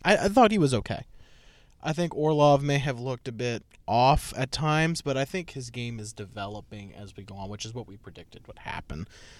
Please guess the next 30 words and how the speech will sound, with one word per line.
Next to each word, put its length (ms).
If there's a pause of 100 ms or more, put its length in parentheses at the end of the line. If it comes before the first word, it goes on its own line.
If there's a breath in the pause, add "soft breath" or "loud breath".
(120)
And 100
I 80
think 200
the 80
same 220
for 140
Tony. 380
I 60
think 200
today 220
was, 280
I 80
think 180
he 80
was 140
the 60
best 280
defenseman 360
on 140
the 40
ice 260
tonight, 320 (340 loud breath)
and 140
that's 160
with 120
a 40
team 160
with 120
Jacob 320
Slavin. 400